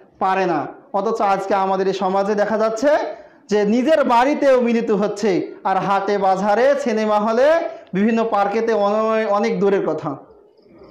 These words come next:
বলছে যে আজকে আমার মা ফাঁকা, আজকে আমার মা বাসায় নেই, চলে আসো। কি নিয়ে? হুন্ডা নিয়ে চলে আসো।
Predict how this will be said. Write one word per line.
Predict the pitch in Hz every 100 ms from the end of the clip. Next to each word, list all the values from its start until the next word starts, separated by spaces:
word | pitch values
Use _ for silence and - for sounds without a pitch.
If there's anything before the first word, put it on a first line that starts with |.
| - _ 480 466 403 480 679 - - - - - - - - - -
বলছে | 220 247
যে | 262
আজকে | 247 240 262
আমার | 247 247
মা | 240
ফাঁকা, | 233 233 214
আজকে | 208 196 196 202 190 226
আমার | 214 214
মা | 202 208
বাসায় | 208 196 220 208
নেই, | 208 285 - -
চলে | - 208
আসো। | 180 156 165 139 - _ -
কি | 220
নিয়ে? | 233 269 392 - - -
হুন্ডা | 180 190 202
নিয়ে | 202 196
চলে | 196 175
আসো। | 147 -